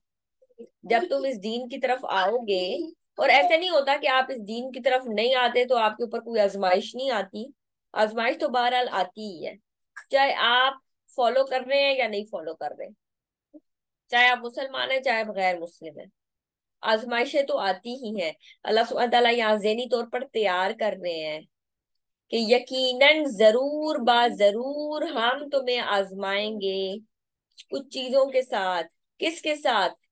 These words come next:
मिनल खौफी, खौफ में से। कभी तुम्हें जिंदगी का खौफ होगा, कभी तुम्हें तुम्हारे नुकसान का खौफ होगा, कभी तुम्हें तुम्हारी जान का खौफ होगा,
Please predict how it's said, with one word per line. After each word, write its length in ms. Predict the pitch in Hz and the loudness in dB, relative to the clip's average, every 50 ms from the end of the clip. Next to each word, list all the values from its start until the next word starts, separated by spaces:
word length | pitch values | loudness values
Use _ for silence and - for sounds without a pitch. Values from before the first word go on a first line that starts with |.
| _ - | _ -12
मिनल 460 | - 190 196 202 214 240 254 269 277 277 | -6 -2 -2 0 2 2 2 2 0 -2
खौफी, 560 | 277 - 220 202 190 196 - - - 190 180 | -2 -2 -2 0 -2 -2 -6 -10 -12 -10 -10
खौफ 680 | 180 - 185 202 214 247 262 269 277 285 294 294 294 - 240 | -10 -12 -10 -4 -2 0 2 2 2 0 0 -2 -4 -10 -10
में 240 | 233 220 196 180 175 | -8 -6 -4 -4 -6
से। 320 | 175 - - - - - - _ _ _ _ _ _ - 339 330 330 311 330 339 - _ _ _ _ _ _ _ _ - - | -6 -10 -12 -14 -14 -14 -16 _ _ _ _ _ _ -20 -18 -18 -18 -20 -20 -20 -20 _ _ _ _ _ _ _ _ -6 -4
कभी 280 | 220 208 202 247 254 247 - - | -4 -4 -4 -6 -8 -8 -8 -6
तुम्हें 260 | 254 233 214 202 196 | -6 -4 -2 -2 -2
जिंदगी 500 | 185 196 196 196 196 208 202 202 233 233 226 | -2 -2 -4 -2 -2 -4 -4 -4 -6 -6 -4
का 160 | - 208 190 | -2 -4 -4
खौफ 460 | 190 - - - 196 185 185 202 196 - - | -4 -8 -6 0 2 2 2 2 0 -2 -8
होगा, 540 | 190 180 180 180 185 180 170 170 175 175 _ _ _ _ _ _ _ _ _ _ _ _ - | -8 -6 -4 -2 0 0 0 0 -2 -6 _ _ _ _ _ _ _ _ _ _ _ _ -2
कभी 260 | 220 214 202 247 247 | -2 -2 -2 -2 -6
तुम्हें 420 | 226 240 240 214 202 202 202 208 208 | -4 -4 -2 0 0 0 0 0 -2
तुम्हारे 520 | 220 214 214 190 185 185 180 202 208 208 208 | -2 -2 2 2 4 4 6 4 4 2 2
नुकसान 720 | 202 196 190 190 - - - 214 208 208 214 220 226 240 | 0 -2 -4 -6 -8 -6 -2 -2 0 0 0 0 -2 -2
का 140 | 233 214 202 | -2 -2 -2
खौफ 480 | 202 - - - 190 185 185 190 - - | -2 -4 -4 0 2 2 2 0 -2 -8
होगा, 400 | 208 185 185 185 185 180 175 175 180 185 196 _ _ _ _ _ _ _ _ _ _ _ _ _ _ _ _ _ _ _ _ _ - | -10 -10 -8 -4 -4 -2 -2 -2 -4 -8 -10 _ _ _ _ _ _ _ _ _ _ _ _ _ _ _ _ _ _ _ _ _ -6
कभी 200 | 233 214 220 233 | -4 -4 -4 -4
तुम्हें 260 | 233 247 233 220 214 | -4 0 0 0 0
तुम्हारी 320 | 214 214 208 196 190 196 190 165 | 0 0 0 0 0 0 -2 -2
जान 380 | - 196 185 185 196 208 226 240 | 0 2 2 2 2 0 -2 -2
का 140 | - 233 226 | -2 -2 -2
खौफ 380 | - - - 202 190 202 202 - | -2 0 0 2 2 2 0 -4
होगा, 500 | 208 202 196 190 180 175 170 170 170 190 | -8 -8 -6 -6 -4 -4 -4 -4 -6 -10